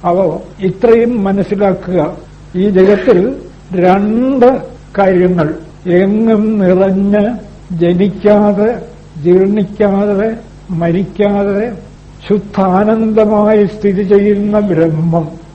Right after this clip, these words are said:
ബോധം, അഖണ്ഡ ബോധം. ആ അഖണ്ഡ ബ്രഹ്മത്തിൽ വെറും തോന്നൽ ഈ ജഗത്ത് അല്ലെന്നാരെങ്കിലും തെളിയിക്കട്ടെ.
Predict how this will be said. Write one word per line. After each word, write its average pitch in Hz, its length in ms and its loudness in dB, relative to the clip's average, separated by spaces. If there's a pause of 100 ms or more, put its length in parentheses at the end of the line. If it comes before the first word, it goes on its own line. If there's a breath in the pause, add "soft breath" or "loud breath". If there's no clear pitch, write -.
ബോധം, 165 400 0 (360)
അഖണ്ഡ 190 380 -6 (180)
ബോധം. 143 340 -10 (1000)
ആ - 20 2 (580)
അഖണ്ഡ 214 420 -2
ബ്രഹ്മത്തിൽ 190 880 0 (680)
വെറും 233 380 4 (220)
തോന്നൽ 240 480 4 (600)
ഈ 185 40 2 (100)
ജഗത്ത് 170 420 2 (680)
അല്ലെന്നാരെങ്കിലും 202 1000 0 (120)
തെളിയിക്കട്ടെ. 202 640 0